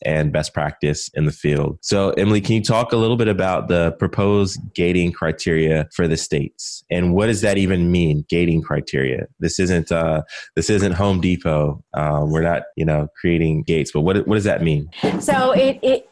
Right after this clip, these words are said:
Speaker 2: it really is three areas that, that states need to look at. It needs to look to make sure there is a downward, and if, sorry, Joey, if you'll go to the next slide, it's really look at, looking at symptoms, cases, and hospitals. So symptoms,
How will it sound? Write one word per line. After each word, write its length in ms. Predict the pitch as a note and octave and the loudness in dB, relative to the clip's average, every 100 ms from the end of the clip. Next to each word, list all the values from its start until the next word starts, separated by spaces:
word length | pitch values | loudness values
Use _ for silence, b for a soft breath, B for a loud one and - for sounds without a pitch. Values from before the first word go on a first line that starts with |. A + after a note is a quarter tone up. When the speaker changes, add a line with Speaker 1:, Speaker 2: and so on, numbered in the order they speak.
| - | 0
Speaker 2:
it 160 | B3+ A#3+ | 0 2
really 400 | C#4+ D#4 D#4 C4 | 2 4 2 2
is 500 | A3+ G#3+ G3+ G3 - | 4 4 4 0 -4
three 500 | - C#4+ D#4 D#4+ - | -2 2 2 2 2
areas 680 | A3 A3 A3 G#3 F#3 F3+ F#3 | 2 4 4 4 2 2 0
that, 320 | G#3+ G3+ G3 - | 2 2 0 -6
that 300 | F#3 G#3 A3 | -4 -4 -4
states 440 | - B3 A3+ A3+ | -2 0 0 0
need 140 | A#3+ G#3 | -4 -2
to 80 | |
look 260 | G3 F3+ F3+ | 0 -2 -2
at. 240 | F3+ - | -4 -4
It 60 | - | -2
needs 240 | A3+ B3 | 0 -2
to 100 | B3 | -2
look 300 | C#4 A3+ G#3 | -2 0 -2
to 120 | - G#3 | -2 -4
make 200 | F#3+ - | -4 -6
sure 220 | - G#3+ | -4 -2
there 240 | G3 G3 | 0 0
is 160 | F#3 F#3 | 0 0
a 100 | F#3 | -2
downward, 480 | F3 F3 F#3 G3 - | -2 -2 0 -4 -6
and 220 | - G3+ - | -4 -4 -2
if, 140 | G#3 - | -4 -6
sorry, 280 | - F#3+ F#3+ | -2 0 2
Joey, 280 | F#3 F#3+ F#3 | 2 0 0
if 80 | |
you'll 80 | G3+ | 0
go 100 | F#3+ | 0
to 80 | G3 | 0
the 60 | G3 | 0
next 240 | F#3 - | -2 -4
slide, 260 | F#3+ F3+ F3 | -2 -2 0
it's 200 | B3 - | -2 0
really 160 | C4+ D4 | 2 4
look 220 | C4+ C4 | 2 2
at, 200 | G#3+ - | 0 -2
looking 440 | - A#3+ A#3 - A3 | -2 -4 -2 -4 -4
at 100 | - | -2
symptoms, 580 | - A#3+ C4+ C4 B3+ - | -2 0 0 0 0 -2
cases, 480 | - A3 A3+ A#3+ A#3+ | -4 -2 -2 -2 0
and 160 | G#3+ F#3+ | 0 -2
hospitals. 720 | F#3 G3+ - F2+ - - - | -4 -6 -6 -6 -6 -10 -6
So 200 | - G#3+ | 0 0
symptoms, 680 | F#3+ - A#3+ A#3+ G3+ F3 | -2 -2 0 0 -2 -2